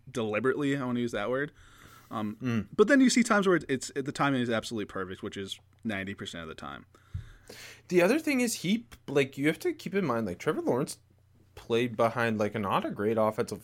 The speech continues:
Speaker 2: line. I know, espe-, especially this year, they had a lot of turnover outside of basically Jackson Carman, and he's the only one. Like, Clemson doesn't put a lot of N F L talent into the, er, yeah, b-,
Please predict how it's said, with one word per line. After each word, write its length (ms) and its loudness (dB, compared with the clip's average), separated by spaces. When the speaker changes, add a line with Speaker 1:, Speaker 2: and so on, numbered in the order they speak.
Speaker 2:
line. 680 -6
I 160 0
know, 580 2
espe-, 560 -2
especially 400 -2
this 220 -2
year, 60 2
they 100 4
had 80 6
a 60 4
lot 180 4
of 100 0
turnover 800 -2
outside 360 0
of 160 -4
basically 420 -4
Jackson 460 -2
Carman, 420 -4
and 240 -6
he's 260 -4
the 140 -2
only 180 -2
one. 280 -4
Like, 80 0
Clemson 380 -2
doesn't 320 2
put 180 0
a 60 4
lot 200 8
of 60 8
N 140 6
F 140 -2
L 100 2
talent 420 -2
into 240 -4
the, 400 -4
er, 180 2
yeah, 340 4
b-, 220 -4